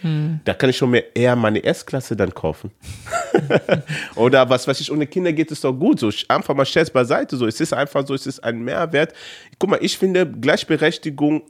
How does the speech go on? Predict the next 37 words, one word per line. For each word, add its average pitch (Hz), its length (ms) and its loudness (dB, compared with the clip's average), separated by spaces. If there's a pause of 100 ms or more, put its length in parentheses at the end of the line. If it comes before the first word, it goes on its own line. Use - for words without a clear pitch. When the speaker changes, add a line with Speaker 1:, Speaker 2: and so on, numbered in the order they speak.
(300)
Speaker 2:
ähm, 120 420 6 (240)
ist - 200 -4
mu-, 131 240 0
äh, 113 220 2
also, 110 220 0 (220)
guck - 120 0
mal, 98 140 4
Gleichberechtigung 131 720 0
fängt 117 240 -4
bei 101 100 0
mir 110 260 -2
an 110 200 0
mit 98 140 -4 (440)
Respekt. 90 720 -6 (160)
Speaker 1:
Respekt, - 400 -12
ja. 185 80 -6
Speaker 2:
Und - 100 -6
viele 160 260 2
verdenken, 131 680 2
Gleichberechtigung 120 680 2
fängt 120 240 -4
damit 110 240 -4
an, 120 140 0
dass 107 160 -4
die 104 160 0
Frau 123 240 0
genau 110 440 2
das 113 220 0
machen 110 260 -2
kann, 110 160 -4
was 95 160 -4
der 98 100 -2
Mann 104 260 2
macht. 104 220 -2 (280)
Das 104 180 -6
geht 151 220 0
aber 127 300 2